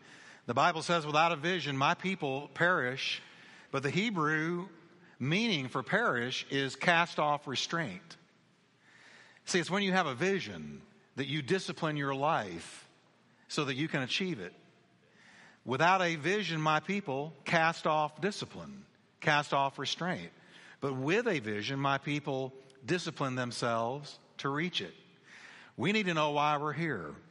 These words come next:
And so I'm gonna share with you today the vision of the house, the vision of the house. And I wanna read First Corinthians one and verse ten. And this is out of the Living Bible,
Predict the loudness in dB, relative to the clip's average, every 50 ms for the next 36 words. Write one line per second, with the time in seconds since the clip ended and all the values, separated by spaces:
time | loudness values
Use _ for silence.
0 | -20 -20 -20 -20 -18 -10 -8 -4 0 2 4 4 4 2 0 0 0 2 2 2
1 | 2 0 -2 -2 -2 0 0 2 2 2 0 0 -2 0 0 0 0 0 -2 -2
2 | -2 0 0 2 2 2 2 0 -4 -8 -8 -8 -6 -6 -8 -10 -12 -18 _ _
3 | _ _ _ _ -8 -8 -4 -2 0 0 0 0 -2 -2 -4 -2 -2 -2 -2 0
4 | -2 -2 -4 -6 -8 -8 -8 -8 -8 -10 -16 -20 -20 -20 -20 -20 -20 -20 -18 -8
5 | -2 0 2 2 4 2 2 2 2 2 0 0 2 2 2 2 0 0 0 0
6 | 0 0 0 0 0 -2 -2 -4 -4 -2 0 2 2 2 2 0 0 -2 -4 -6
7 | -6 -10 -16 -20 -20 -20 -20 _ -6 -4 -4 -2 0 2 2 2 0 -2 -6 -2
8 | 0 2 2 2 0 -2 -6 -8 -12 -12 -14 -18 -20 _ _ _ _ _ _ _
9 | _ _ _ _ _ _ _ _ _ _ _ _ _ _ _ _ _ _ _ _
10 | -20 -20 -20 -20 -20 -20 -20 -20 -20 -14 -6 -2 0 0 0 2 4 4 4 4
11 | 4 2 0 0 0 0 0 0 2 4 4 4 4 4 2 -2 -4 -6